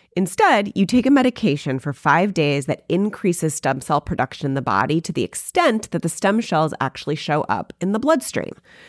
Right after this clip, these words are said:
So then,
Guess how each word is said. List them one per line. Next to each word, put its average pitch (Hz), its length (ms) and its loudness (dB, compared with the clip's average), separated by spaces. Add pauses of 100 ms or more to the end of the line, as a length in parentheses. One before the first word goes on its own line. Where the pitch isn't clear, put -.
(300)
So 220 760 4 (640)
then, 208 540 4